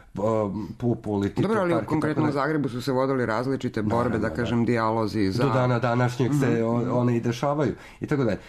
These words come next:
Speaker 1: Tako da i ti određeni simboli, ma koliko bili možda proskribovani u nekom trenutku, tu dosta zavisi od lokalne političke konjunkture, tako da kažemo. O, ali eto, globalno, na primer, ovaj, e, kao što ste rekli
Speaker 2: Ali zavisi, evo, i od političke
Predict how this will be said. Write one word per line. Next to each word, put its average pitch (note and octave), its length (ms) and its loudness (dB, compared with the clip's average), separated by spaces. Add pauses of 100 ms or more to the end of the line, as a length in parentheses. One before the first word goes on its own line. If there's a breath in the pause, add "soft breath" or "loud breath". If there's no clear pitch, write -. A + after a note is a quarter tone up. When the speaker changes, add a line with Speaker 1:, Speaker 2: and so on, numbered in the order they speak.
(140)
Speaker 1:
Tako D#3+ 180 8
da E3 80 6
i C3 200 6
ti F3 120 6
određeni D#3+ 440 4
simboli, B2 720 2 (480 soft breath)
ma B2+ 160 2
koliko B2+ 300 0
bili B2+ 200 4
možda B2 260 2
proskribovani A2+ 720 0
u G#2+ 40 2
nekom A#2+ 240 0
trenutku, B2 600 0
tu G#3 160 -4
dosta G#3 340 0
zavisi F3 360 0
od C3+ 120 0
lokalne A2+ 380 -4
političke F2 480 -6
konjunkture, F2 540 -6
tako - 280 -8
da - 80 -8
kažemo. - 460 -12 (400 loud breath)
O, D2+ 200 -4 (300 loud breath)
ali D3+ 260 0
eto, D3 160 -2
globalno, C3 480 0
na A2 120 0
primer, A#2+ 440 2
ovaj, G#2+ 420 0
e, F#2 40 -4 (640 loud breath)
kao A#2+ 180 -2
što - 160 -10
ste G#2+ 160 -4
rekli G2 180 0
Speaker 2:
Ali B3 80 2
zavisi, G#3+ 380 0
evo, E3 300 2
i C#3 100 2
od C#3+ 100 0
političke C#3 760 0